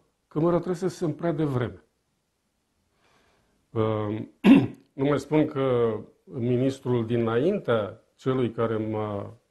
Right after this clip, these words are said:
dus în minister, ehm, a ră-, a rămas supărat pe mine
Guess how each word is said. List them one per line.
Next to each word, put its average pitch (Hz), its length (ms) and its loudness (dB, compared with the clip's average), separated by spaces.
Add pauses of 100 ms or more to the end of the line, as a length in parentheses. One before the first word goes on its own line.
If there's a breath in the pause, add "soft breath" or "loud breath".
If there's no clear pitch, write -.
(140)
dus 123 260 -2
în 113 140 -2
minister, 110 600 -2 (640 soft breath)
ehm, 117 500 0 (100)
a 127 100 -4
ră-, 127 220 0
a 131 80 -4
rămas 123 300 0
supărat 139 440 -2
pe 147 120 -2
mine 156 460 0